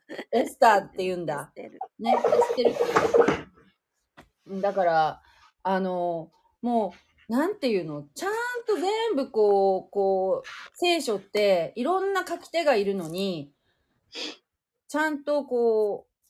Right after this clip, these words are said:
Speaker 1: こういうことがあったからこうつながっていってるよねっていう、あの、なんだっけ？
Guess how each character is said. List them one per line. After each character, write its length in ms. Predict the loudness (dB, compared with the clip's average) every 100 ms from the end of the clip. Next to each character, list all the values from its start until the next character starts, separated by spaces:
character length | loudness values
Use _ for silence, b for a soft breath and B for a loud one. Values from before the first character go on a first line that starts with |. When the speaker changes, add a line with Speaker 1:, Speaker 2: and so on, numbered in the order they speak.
| _ -8
Speaker 1:
こ 260 | -2 -2
う 60 | 0
い 80 | -2
う 60 |
こ 140 | -4 -2
と 140 | 2
が 100 | 4
あ 40 | 2
っ 100 | 0
た 120 | 2
か 100 | 2
ら 120 | 0
こ 280 | -2 0 0
う 80 | -2
つ 120 | -4
な 140 | 0
が 120 | 0 0
っ 180 | -2
て 120 | -6 -6
い 40 |
っ 180 | -6 _
て 100 | -2
る 80 | -2
よ 140 | -4
ね 180 | -6 -8
っ 20 |
て 120 | -10 -10
い 280 | -8 -8
う、 140 | -10 -12
あ 180 | -14 -12
の、 240 | -10 -12 -16 -10
な 100 | -8
ん 60 |
だ 80 | -8
っ 80 | -10
け？ 240 | -10 -10